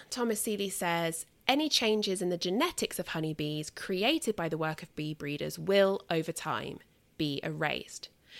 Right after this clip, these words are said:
So think about it. If you have this tightly controlled study and you're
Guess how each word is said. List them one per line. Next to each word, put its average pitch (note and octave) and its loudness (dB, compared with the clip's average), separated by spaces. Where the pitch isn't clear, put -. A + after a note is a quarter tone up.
So B3+ 6
think B3+ -2
about D#3 -4
it. - -6
If A3 4
you D#4 -2
have B3+ 0
this - 2
tightly - 2
controlled G#3+ 0
study D#3 0
and E3 4
you're D#3 0